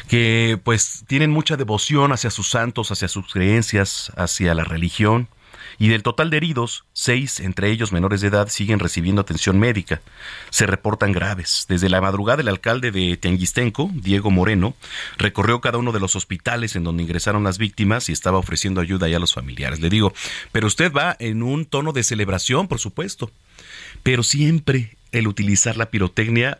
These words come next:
va a ser un riesgo. Y ahí están las consecuencias. Entonces, bueno, pues en la medida de lo posible, no sé qué tanto se pueda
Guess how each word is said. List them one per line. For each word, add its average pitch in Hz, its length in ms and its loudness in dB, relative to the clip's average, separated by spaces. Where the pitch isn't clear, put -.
va 104 140 -2
a 107 60 -2
ser 113 160 0
un 95 100 -2
riesgo. - 320 -8
Y 92 60 -4
ahí 98 140 2
están 113 180 0
las 107 100 0
consecuencias. 110 760 -4
Entonces, 101 400 2
bueno, - 240 -6
pues 98 160 4
en 104 60 2
la 104 60 4
medida 120 280 4
de 123 60 4
lo 107 100 -2
posible, 123 360 0
no 120 140 0
sé 139 160 -2
qué 123 140 -4
tanto 117 480 -4
se - 160 -6
pueda 107 520 0